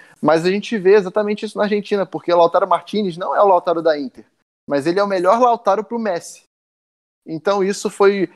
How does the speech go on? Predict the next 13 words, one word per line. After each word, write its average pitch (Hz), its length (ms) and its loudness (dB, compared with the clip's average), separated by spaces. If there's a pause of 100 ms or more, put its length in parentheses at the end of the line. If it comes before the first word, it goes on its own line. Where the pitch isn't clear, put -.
(120)
realmente 175 500 0
muito, 185 880 4 (240)
é, 147 540 2
decisivo 151 600 -4
pra 143 180 -2
que - 80 -6
a 143 40 0
Argentina 147 380 -4
conseguisse 151 540 -4
o 135 80 4
êxito 147 240 4
que - 140 -20
conseguiu, 151 640 0